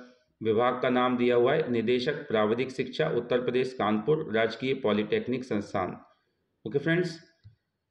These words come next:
इस विभाग के अंतर्गत जो चयनित अभ्यर्थी हैं उनके अनुक्रमांक दिए हुए हैं।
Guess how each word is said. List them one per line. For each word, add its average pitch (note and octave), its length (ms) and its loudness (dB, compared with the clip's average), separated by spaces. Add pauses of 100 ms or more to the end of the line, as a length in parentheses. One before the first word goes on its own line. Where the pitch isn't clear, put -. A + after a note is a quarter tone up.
(200)
इस B2 320 -2
विभाग A2+ 360 2
के C3 80 2
अंतर्गत A#2 540 0
जो A#2 120 4
चयनित A2+ 400 0
अभ्यर्थी A2 380 0
हैं B2+ 80 0
उनके A2+ 240 0
अनुक्रमांक G#2+ 520 -2
दिए A2+ 140 0
हुए E2 200 -2
हैं। D#2+ 260 -8